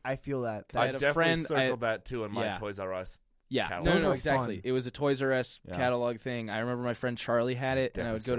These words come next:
Speaker 2: to
Speaker 3: circled
Speaker 2: it
Speaker 3: that.
Speaker 2: was, his was, like, very broken. It was, like, the battery
Speaker 1: They
Speaker 2: couldn't
Speaker 1: all
Speaker 2: push it up a hill.
Speaker 1: No, yes. So I got one for my uncle. Like, like, he had one in his
Speaker 2: Right.
Speaker 1: garage, and I was like,
Speaker 3: Yeah.
Speaker 1: "I'll take this."
Speaker 2: Yeah.
Speaker 1: And
Speaker 3: Did
Speaker 1: the
Speaker 3: he, tell me,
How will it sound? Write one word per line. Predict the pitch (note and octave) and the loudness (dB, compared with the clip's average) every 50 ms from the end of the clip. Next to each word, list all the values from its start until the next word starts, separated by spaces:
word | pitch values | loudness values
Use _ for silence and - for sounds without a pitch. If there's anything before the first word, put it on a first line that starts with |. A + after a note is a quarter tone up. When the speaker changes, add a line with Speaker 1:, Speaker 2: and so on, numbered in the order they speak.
| A#2+ A#2 | 0 -2
Speaker 2:
to | - | -2
Speaker 3:
circled | - D#3+ | -2 0
Speaker 2:
it | D#3 | 2
Speaker 3:
that. | |
Speaker 2:
was, | D3 C#3 B2+ - - _ _ _ _ _ _ _ _ _ - | 2 0 0 -4 -16 _ _ _ _ _ _ _ _ _ 0
his | D#3 D#3 D#3+ D#3 D3+ | 2 2 2 2 2
was, | D#3 D3+ C3+ C3 | 0 0 2 2
like, | C#3+ B2+ G#2+ G#2+ | 0 0 0 -2
very | G2+ C3+ C3 C3+ C3+ B2 | -2 0 2 2 2 0
broken. | G#2 - A#2+ B2 B2+ B2 - C#3 C3 C3+ C3 C3 C3 - | -2 -4 -2 -2 0 0 0 -2 -2 -2 -4 -8 -8 -6
It | A#2 B2 | -6 -4
was, | A2 B2 A#2 A2 | -2 -4 -2 -2
like, | A#2+ A2+ G#2 - - | -2 -2 -2 -4 -8
the | A#2+ | -6
battery | G2+ A#2 A2+ A#2 A#2 - | -2 0 0 0 2 0
Speaker 1:
They | A3+ A3 | 0 0
Speaker 2:
couldn't | - - D3 G3+ | -2 0 4 6
Speaker 1:
all | A#3+ C4+ C4+ | 6 6 4
Speaker 2:
push | - D#3 - | 4 -2 -6
it | C#3+ C3 | -4 -6
up | B2 - | -6 -6
a | A2+ | -6
hill. | G#2+ A3+ B3+ C#4+ | -8 -6 -4 0
Speaker 1:
No, | D#4+ E4+ E4+ D#4+ B3+ E3+ D3 | 2 4 6 6 4 4 -2
yes. | D3+ F#3 A3 C4+ D4 D4 B3+ D#3+ - - _ - | -6 -6 0 2 2 2 2 0 -4 -10 _ -12
So | - - G3 - | -10 -10 -6 -4
I | F3+ A3 A#3 | -2 -2 0
got | A3+ A3+ G#3+ | 2 2 2
one | G#3+ G#3 | 0 0
for | F3+ F#3+ | -4 -4
my | F#3+ F3 D3+ | -4 -2 0
uncle. | - E3 F3+ G3 F#3 E3+ D3+ C3+ B2+ A2 | 0 0 0 0 -2 -2 0 0 0 0
Like, | C#3 D3 C#3 C#3 D3 | 0 -2 -2 0 -4
like, | C#3+ C3+ - | -6 -6 -6
he | - - E3 E3 | -8 -8 -6 -6
had | D3+ C3 C3+ C#3+ C#3+ C#3+ C3+ | -4 -2 -2 0 0 0 0
one | B2+ B2 A#2 A2+ G#2+ G#2 | -2 -4 -4 -4 -6 -6
in | - | -4
his | A2+ D3 | 2 4
Speaker 2:
Right. | D#3 C3+ G#2 G2 - | 4 4 4 0 -4
Speaker 1:
garage, | - - C3 B2 A#2+ A2+ G#2+ G#2 | -6 -4 -2 -2 -2 -2 -4 -6
and | G#2 A2+ | -8 -10
I | |
was | G#2+ G2+ | -10 -8
like, | F2+ | -6
Speaker 3:
Yeah. | F#2 B2 | -4 -4
Speaker 1:
"I'll | C3 | -4
take | - - B2+ A2+ - | -4 -4 -8 -8 -10
this." | A2+ G2+ - - - | -14 -18 -16 -10 -6
Speaker 2:
Yeah. | B2+ G#2+ - - - - | -4 -4 -4 -6 -6 -2
Speaker 1:
And | F3 F3 | 2 2
Speaker 3:
Did | |
Speaker 1:
the | E3 | 2
Speaker 3:
he, | D3 | 2
tell | - F3 | 4 4
me, | F3+ | 6